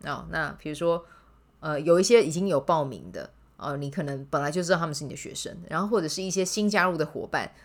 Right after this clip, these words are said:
诶，可以跟他们稍微聊一下，知道他们是新手。那我可以在这个过程中去调节课程里面的排序，哦，kriya 里面我要带什么，然后工作坊里面的分享要怎么样去设计这个环节，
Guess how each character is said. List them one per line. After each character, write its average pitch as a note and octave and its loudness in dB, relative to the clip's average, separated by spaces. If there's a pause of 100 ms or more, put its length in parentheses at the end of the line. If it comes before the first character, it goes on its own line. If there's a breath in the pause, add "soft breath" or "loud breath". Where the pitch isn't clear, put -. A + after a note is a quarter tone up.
(180 soft breath)
诶， G3+ 0
可 G#3+ 4
以 F#3 4
跟 F3+ 2
他 F#3 2
们 E3 0
稍 E3 2
微 D#3 4
聊 C#3 0
一 C#3 0
下， D#3+ -2
知 - -6
道 E3+ 2
他 E3 -4
们 C#3 -6
是 C#3+ -4
新 C#3+ -6
手。 - -8 (300 loud breath)
那 A3 -2
我 E3 -2
可 G#3 0
以 G3 6
在 F#3 6
这 F#3 4
个 F3 6
过 F3 0
程 C#3+ -2
中 D#3 -2
去 F3 -4
调 C#3+ -2
节 C3 -6 (160)
课 F#3+ 2
程 C3+ -6
里 A#2 -10
面 D3+ -4
的 C3+ -2
排 - -8
序， - -8 (320 loud breath)
哦， D3+ -2
kriya A3+ 4
里 D3 -2
面 E3 -2
我 C#3+ -2
要 D3+ 4
带 D#3 2
什 - -6
么， C#2+ -16 (240 soft breath)
然 D#3 -4
后 F#3 0
工 G3+ 2
作 G#3 6
坊 D3+ 0
里 C3+ -6
面 E3+ 0
的 D#3 -2
分 D#3+ -4
享 D#3 -6
要 D3+ -2
怎 - -12
么 - -18
样 C#3+ -2
去 C#3+ -8 (160 loud breath)
设 F#3+ 2
计 F3+ -4
这 E3 2
个 C3+ 0
环 C#3+ -8
节， - -10